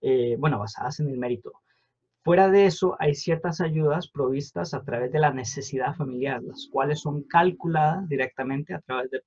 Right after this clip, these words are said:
procesar la aplicación del fafsa, eh, a través del gobierno. Entonces, una vez que esa aplicación ha sido finalizada, nosotros la recibimos, la revisamos y después,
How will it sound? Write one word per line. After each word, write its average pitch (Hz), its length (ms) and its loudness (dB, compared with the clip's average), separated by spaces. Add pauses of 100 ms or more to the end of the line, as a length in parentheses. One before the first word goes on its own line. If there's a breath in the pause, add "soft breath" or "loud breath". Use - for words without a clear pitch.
procesar 143 560 -2
la 147 160 -4 (140)
aplicación 143 560 -6
del 127 180 -4
fafsa, 156 580 0 (520 soft breath)
eh, 135 500 6
a 151 100 0
través 135 240 0
del 147 120 2
gobierno. 131 420 0
Entonces, 156 480 -12
una 151 140 -2
vez 156 160 0
que 160 80 -4
esa 156 100 -6
aplicación 143 500 -6
ha 127 60 -4
sido 135 460 -2
finalizada, 123 720 -4
nosotros 143 420 -10
la 117 120 -8
recibimos, 175 720 -4
la 170 120 -2
revisamos 180 680 -4
y 175 100 -2
después, 160 640 0